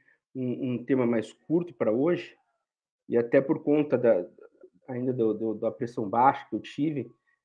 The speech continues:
é, eu queria ver se a gente conseguia fazer um, um pouco de um debate em torno disso, né? O, o, ouvir o que vocês pensam sobre essas questões, né, da sociedade ordenada,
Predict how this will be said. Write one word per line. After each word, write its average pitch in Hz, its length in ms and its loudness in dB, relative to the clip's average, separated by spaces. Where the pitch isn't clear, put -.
é, 113 800 4
eu 127 140 -2
queria 147 200 0
ver 156 80 6
se 156 100 -4
a 175 40 2
gente 165 80 -8
conseguia 170 300 0
fazer 165 220 4
um, 180 360 0
um 156 40 -6
pouco 170 260 2
de 180 60 6
um 185 80 4
debate 175 540 6
em 120 40 -4
torno 117 320 -2
disso, - 440 -8
né? 123 200 4
O, 135 80 8
o, 127 400 0
ouvir 123 240 0
o 151 80 2
que 156 140 -6
vocês 147 400 2
pensam 151 460 2
sobre 120 240 -2
essas 120 240 -6
questões, 147 640 -2
né, 127 120 4
da 120 120 2
sociedade 123 720 0
ordenada, 127 920 2